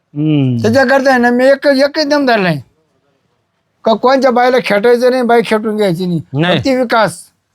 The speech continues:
Speaker 1: फक्त विकास.
Speaker 2: विकास करायचा. कारण एवढं मागे जे सरपंच झाले, तिने लपडे लुपडे केले.
Speaker 1: हा.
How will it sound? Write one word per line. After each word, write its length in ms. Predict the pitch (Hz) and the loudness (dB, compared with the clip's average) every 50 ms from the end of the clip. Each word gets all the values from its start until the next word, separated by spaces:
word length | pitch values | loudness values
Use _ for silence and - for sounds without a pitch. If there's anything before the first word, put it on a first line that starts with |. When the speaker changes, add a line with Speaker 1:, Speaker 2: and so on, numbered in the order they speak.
| _ _ _ _ _ | _ _ _ _ _
Speaker 1:
फक्त 180 | - 196 196 202 | -6 -6 -2 0
विकास. 480 | 208 196 185 160 165 151 127 107 - - 180 | 2 2 2 2 0 -2 -2 -4 -6 -12 -8
Speaker 2:
विकास 380 | 185 202 - - 190 185 175 | -8 -6 -2 0 0 0 0
करायचा. 320 | - 185 170 170 165 156 160 160 | -2 -2 -2 -2 -2 -2 -4 -2
कारण 200 | 220 226 233 254 | 0 0 2 2
एवढं 180 | 247 254 254 247 | 0 0 2 2
मागे 260 | 240 247 247 240 233 | 2 2 2 2 2
जे 120 | 233 233 | 2 2
सरपंच 380 | 185 226 233 226 226 226 214 214 | 2 0 -4 -4 -2 -4 -4 -2
झाले, 160 | 220 214 202 | 0 -2 -2
तिने 200 | 202 226 233 220 | -2 -4 -2 -2
लपडे 260 | 233 214 214 214 214 | -2 -2 -2 -2 -2
लुपडे 260 | 226 220 214 208 208 | -2 -2 0 0 -2
केले. 320 | 196 190 208 202 202 202 202 | -2 -2 -2 -2 -2 -2 -4
Speaker 1:
हा. 400 | 208 - - - - 131 139 | -6 -8 -14 -8 -4 -2 -2